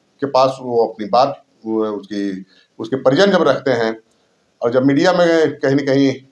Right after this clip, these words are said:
खबर जब आना शुरू होता है, तब पुलिस के द्वारा स्वीकार किया जाता है कि हाँ, वो हमारी कस्टडी में है। जबकि कुछ लोगों का कहना है कि तीन बजे, कुछ लोगों का कहना है पाँच बजे शाम, तीन से पाँच बजे शाम के बीच में ही बार्सलिन थाना तक वो पहुंच चुका था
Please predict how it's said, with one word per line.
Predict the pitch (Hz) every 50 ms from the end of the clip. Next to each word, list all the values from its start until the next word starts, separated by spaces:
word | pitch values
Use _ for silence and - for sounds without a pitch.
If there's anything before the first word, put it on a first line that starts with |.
| _ _ _ _ _
खबर | - 131 147 143
जब | 143 139 135
आना | 131 139 156 156
शुरू | 151 - 135 147 131
होता | 120 - - 120
है, | 113 123 123
तब | 123 - 131 - -
पुलिस | - 123 117 120 -
के | - - 123 117
द्वारा | 120 120 120
स्वीकार | 117 120 117 110 123 120 120 -
किया | - 120 113
जाता | 113 104 101 -
है | 110
कि | - - 110
हाँ, | - 107 107 104
वो | 104 101 139 143 - - - _ _ _ -
हमारी | 101 107 110 120
कस्टडी | 120 120 101 95 - 120 131 147
में | 139 123 98
है। | 90 98 104 - _ _ _ _ _ _ _ _ _ _ _ 120
जबकि | 151 160 175 185
कुछ | 180 185 175 170
लोगों | 185 185 180 180
का | 175
कहना | 170 170 165 151 165 165 165
है | 165 165
कि | 165 165 165
तीन | 160 - - 165 165 165
बजे, | 160 156 156 160 156
कुछ | 156 151 135
लोगों | 147 156 151
का | 143 147
कहना | 147 156
है | 147
पाँच | - - - 139 151 139 151
बजे | 147 147 143
शाम, | 147 147 143 147 143 135
तीन | - _ - 151 156 151
से | - 160
पाँच | 160 - 147 147 143
बजे | 151 147 143
शाम | 147 - 143 151 156
के | 143 151
बीच | 139 131 139 139 139 139
में | 143 147 156 156
ही | 139
बार्सलिन | 127 120 117 - - 139 143 139
थाना | 139 139 - 127 127
तक | - 123 123
वो | 127
पहुंच | 123 - 104 104 139 139 139
चुका | 135 117 104 90
था | - - 92 107 -